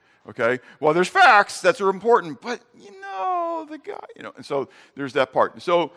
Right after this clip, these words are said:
Tertullus was a, was an orator. That's what we're told. He wasn't a lawyer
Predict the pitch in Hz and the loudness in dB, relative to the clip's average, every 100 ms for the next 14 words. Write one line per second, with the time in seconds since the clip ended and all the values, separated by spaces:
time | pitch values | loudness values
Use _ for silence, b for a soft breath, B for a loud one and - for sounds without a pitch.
0 | b b 170 - 185 180 143 - _ 135 | b b -10 -4 -2 0 -2 -6 _ -2
1 | 143 123 123 - 123 123 151 170 156 135 | -2 -2 -4 -6 -6 -8 -8 -4 -2 -2
2 | 143 160 - 117 123 139 - 127 170 _ | -4 -10 -6 -8 -8 -12 -10 -10 -10 _
3 | B - 135 127 143 151 147 - 151 143 | B -8 -6 -2 -2 -2 -12 -8 -8 -8
4 | 143 165 185 175 139 107 123 | -4 0 0 0 -2 -4 -6